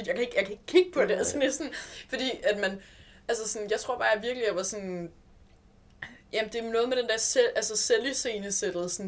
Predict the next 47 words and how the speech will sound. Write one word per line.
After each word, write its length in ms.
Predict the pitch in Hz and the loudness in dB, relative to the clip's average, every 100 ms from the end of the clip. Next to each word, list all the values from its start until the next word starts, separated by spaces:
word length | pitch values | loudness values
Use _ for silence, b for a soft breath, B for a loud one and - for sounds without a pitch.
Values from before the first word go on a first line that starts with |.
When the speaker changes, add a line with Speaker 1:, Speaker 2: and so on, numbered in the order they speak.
| 180 | -2
Speaker 1:
ved 140 | 208 | 0
det, 160 | 226 247 | 0 0
som 160 | 214 | 0
bare 160 | 185 196 | 0 0
gjorde 160 | 208 196 | 0 -2
mig 120 | 214 | -2
så 80 | - - | -6 -8
utilpas, 520 | 262 277 - 208 - | -8 -8 -4 -4 -2
fordi 140 | 214 | -2
jeg 60 | 202 | -2
var 40 | |
sådan, 300 | 185 233 196 b b b - | -2 -6 -8 b b b -8
"Åh 100 | 202 | -4
nej, 140 | 185 | -4
du 100 | 185 | -4
må 60 | 202 | -6
ikke 160 | 190 | -6
vide, 420 | 185 208 214 233 254 b b b - | -8 -6 -4 -4 -6 b b b -8
at 180 | 202 - | -6 -6
du 80 | |
er 40 | 202 | -10
pæn, 540 | - 247 233 196 180 b b b | -4 2 4 2 -6 b b b
fordi 240 | - 220 | -8 -6
så 140 | 196 214 | 2 2
har 80 | 202 | 4
folk 240 | 214 180 | 0 0
sikkert 240 | - 208 196 | -2 -2 -2
lyst 160 | 196 | -4
til 80 | 220 | -6
at 60 | 208 | -6
score 360 | - 202 196 | -4 0 4
dig, 180 | 208 196 | 4 2
og 100 | 185 | 0
så 80 | 202 | -4
har 120 | 185 - | -4 -8
Kasper 300 | - 214 240 | -6 -4 -2
sikkert 260 | 233 208 160 | -2 -2 -2
også 140 | 165 190 | -4 -8
lyst 120 | 180 | -10
til 80 | 175 | -10
at 40 | |
score 220 | - 185 | -4 -2
dig." 80 | 156 | 2
Altså, 180 | 240 220 | 2 2
det 40 | 233 | -2
er 40 | |
sådan, 200 | 254 | -4